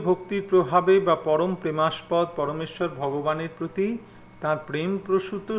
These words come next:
শ্রমের প্রভাবে ভক্তের ভগবত প্রেম লাভ হয়। আরও স্পষ্টভাবে বলতে গেলে বলা যায় যে কেউ যদি ভগবত প্রেম লাভ করতে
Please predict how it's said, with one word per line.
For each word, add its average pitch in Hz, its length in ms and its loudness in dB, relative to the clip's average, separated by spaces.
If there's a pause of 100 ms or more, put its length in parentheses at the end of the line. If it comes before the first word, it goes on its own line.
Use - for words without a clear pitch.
(100)
শ্রমের 165 460 -4 (100)
প্রভাবে 131 440 -4 (520)
ভক্তের 143 460 -2 (120)
ভগবত 135 380 -2 (120)
প্রেম 147 220 -8 (160)
লাভ 120 240 -6
হয়। 123 180 -16 (920)
আরও 151 220 -4
স্পষ্টভাবে 156 680 -4 (140)
বলতে 135 300 -6
গেলে 156 200 -6 (120)
বলা 139 180 0 (100)
যায় 135 220 2 (640)
যে 143 140 -8 (100)
কেউ 170 200 6 (100)
যদি 196 260 2 (140)
ভগবত 151 480 0
প্রেম 180 200 -2 (140)
লাভ 139 160 4 (120)
করতে 165 380 -2